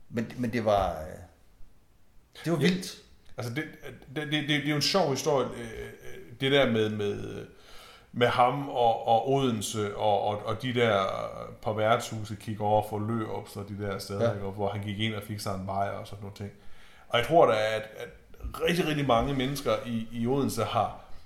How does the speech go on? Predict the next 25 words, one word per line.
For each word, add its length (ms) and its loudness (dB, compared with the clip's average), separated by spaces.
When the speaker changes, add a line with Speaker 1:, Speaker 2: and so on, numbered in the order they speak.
Speaker 2:
første 280 4
gang 180 2
man 120 -4
så 240 2
ham, 160 -6
ikke, 220 -4
haft 220 -2
den 100 -2
der, 60 -10
"Ej, 420 4
det 60 -4
er 80 -4
Kim 160 -2
Larsen," 440 -2
ikke? 120 -8
Og 80 -2
så 60 -2
måske 260 0
anden 160 2
gang 180 0
tænker 160 -2
man, 100 -6
"Hvor 200 -6
er 120 0
det 120 -4